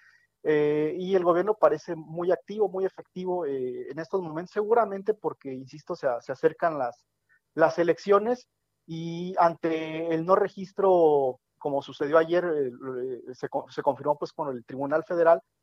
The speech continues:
el no registro de México Libre, pues ahí también, por supuesto, hay una,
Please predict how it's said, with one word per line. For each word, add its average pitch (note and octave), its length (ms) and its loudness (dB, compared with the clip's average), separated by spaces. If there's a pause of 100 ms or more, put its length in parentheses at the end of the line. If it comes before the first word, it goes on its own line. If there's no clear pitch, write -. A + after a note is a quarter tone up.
el C#3 120 -4
no D#3 100 2
registro F3+ 380 0
de E3+ 60 0
México F#3 360 -2
Libre, F#3+ 380 -2 (360)
pues C3+ 220 -2
ahí D3+ 160 4
también, E3 320 -2
por D#3+ 140 -4
supuesto, C#3+ 400 -4
hay D3 100 -2
una, D#3 400 0